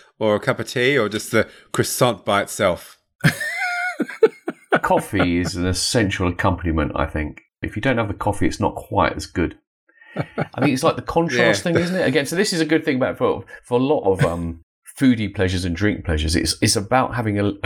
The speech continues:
Speaker 2: c-, contrast, and it, the contrast
Speaker 1: Yeah.
Speaker 2: brings things out. So here's my top tip. The people can give up now. They don't need to know about philosophy, but in terms of, like, you know, you know, you know, this craft chocolate stuff, which some people think, "I'm not spending, you know, fourteen dollars on a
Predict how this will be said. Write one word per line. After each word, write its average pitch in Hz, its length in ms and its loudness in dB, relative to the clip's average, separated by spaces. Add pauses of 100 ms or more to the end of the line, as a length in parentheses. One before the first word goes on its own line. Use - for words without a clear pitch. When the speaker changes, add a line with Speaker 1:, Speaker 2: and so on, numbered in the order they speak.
(140)
Speaker 2:
c-, - 140 -2
contrast, 85 760 -2 (400)
and 92 160 0
it, 95 220 0
the - 60 -6
contrast 120 500 -2
Speaker 1:
Yeah. 107 160 2
Speaker 2:
brings 98 540 0
things 95 500 0
out. 92 380 0 (680)
So 107 160 -4
here's 131 180 2
my 113 140 0
top 98 240 -2
tip. - 160 -2
The 98 80 -8
people 147 260 0
can 101 220 -4
give 117 180 0
up 101 140 2
now. 95 160 0
They 90 80 -4
don't 139 140 0
need 151 80 2
to 151 60 -2
know 160 60 2
about 107 200 0
philosophy, 110 440 0
but 78 120 2
in 101 80 2
terms 143 260 0
of, 123 80 -2
like, 110 200 0
you 113 80 -4
know, 104 80 0
you 123 160 0
know, 156 60 4
you 156 360 0
know, - 60 -6 (140)
this - 420 0
craft - 460 -2
chocolate - 360 -2
stuff, - 240 -2
which - 100 -8
some 95 120 0
people 92 180 -4
think, 90 180 0
"I'm 127 180 -2
not - 280 -4
spending, 80 560 0 (360)
you 82 100 2
know, 80 60 2
fourteen 80 480 0
dollars 78 300 0
on 80 120 0
a 78 80 -4